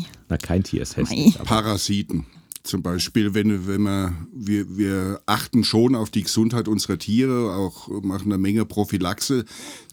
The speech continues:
Speaker 3: Nichtsdestotrotz kann es immer wieder passieren, äh, dass Parasiten auch unsere Tiere befallen. Und ich muss sagen,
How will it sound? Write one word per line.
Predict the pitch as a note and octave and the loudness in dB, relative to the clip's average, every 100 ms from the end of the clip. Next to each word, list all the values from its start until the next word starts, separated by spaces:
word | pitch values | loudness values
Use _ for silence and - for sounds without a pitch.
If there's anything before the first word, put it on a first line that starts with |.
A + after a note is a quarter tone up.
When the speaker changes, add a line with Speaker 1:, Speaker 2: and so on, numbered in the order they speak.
| - G2+ A#2 C3+ | 0 6 6 4
Speaker 3:
Nichtsdestotrotz | - - A2+ G#2 - G2 - G#2+ - - | -2 -2 0 0 -2 -2 0 -2 0 -6
kann | - F#2+ A#2 | -4 0 0
es | A#2+ G#2 - | 0 -2 -2
immer | B2 A2+ G#2+ | 2 2 2
wieder | G#2 G#2 A2 G2+ - - - _ _ | -2 0 0 -2 -8 -20 -20 _ _
passieren, | - F#2 - G2+ A2 A2 A2 G2 G2+ F#2 | -4 -2 -2 0 2 2 0 -2 -2 -2
äh, | F2 | -2
dass | G2 - - - - _ - | -4 -4 -4 -8 -10 _ -8
Parasiten | F#2+ F#2+ F#2+ - G#2+ A2 | -4 -2 -2 -2 -2 -2
auch | F#2+ F2+ | -4 -4
unsere | G#2+ G#2 G#2+ G2 F#2+ - - | -4 -2 0 -2 -4 -16 -18
Tiere | - G#2 G#2+ G2 | -4 -2 0 -2
befallen. | E2 - F2 A2 A#2+ - - - - - | -6 -6 -2 -2 -2 -8 -20 -20 -20 -2
Und | G#2 | 0
ich | G2+ | 2
muss | G#2 G2 | 0 0
sagen, | F#2+ G2 G#2+ | 0 0 -2